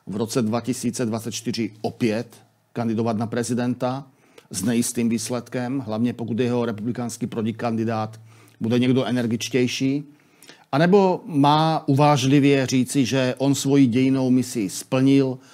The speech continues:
ukončil řádění Trumpa a jemu jedno volební období stačí a demokraté by si pak mohli vybrat někoho mladšího, energič-, energetičtějšího.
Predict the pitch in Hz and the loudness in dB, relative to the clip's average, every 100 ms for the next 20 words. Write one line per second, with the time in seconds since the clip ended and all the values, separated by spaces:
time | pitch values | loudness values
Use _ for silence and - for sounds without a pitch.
0 | - _ 123 127 139 135 143 131 127 120 | -20 _ -4 2 2 4 2 4 2 -2
1 | 107 120 135 131 135 127 120 127 123 139 | -2 0 2 4 4 4 2 0 0 0
2 | 139 135 131 - - - - 123 135 160 | 2 0 0 -10 -20 -20 -8 2 6 8
3 | 151 139 143 131 123 127 117 113 113 - | 8 8 6 4 4 4 2 0 -2 -4
4 | 123 - 160 165 151 170 175 170 156 160 | -4 0 0 2 2 2 0 -2 -2 -2
5 | 160 143 151 151 127 131 135 131 - - | -2 -2 0 2 2 2 2 -2 -6 -20
6 | - - 120 135 131 117 113 - 120 117 | -20 -8 -4 2 4 2 0 0 2 2
7 | 104 107 107 98 104 - _ 117 123 117 | -2 -4 -4 -6 -10 -14 _ -4 -2 0
8 | 104 113 - 123 113 - 113 107 113 | -2 -4 -6 -4 -4 -2 -4 -4 -6